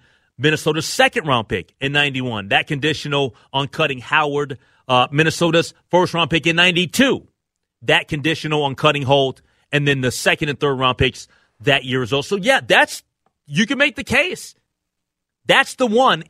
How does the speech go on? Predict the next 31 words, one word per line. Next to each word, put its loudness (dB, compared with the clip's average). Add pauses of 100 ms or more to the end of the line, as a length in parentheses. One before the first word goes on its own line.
And -2
by 4
the -2
way, 4
you -4
know 2
who 0
went 0
to 0
the -4
San 0
Diego 2
Chargers? 0 (280)
Darren 0
Nelson. -4 (1800)
Darren 2
Nelson, 0
man, -2
was, 0 (500)
he -4
was -2
a -2
nice 0
running -4
back 0
for -6
us -6
back -2
in -10
the -12
day. -12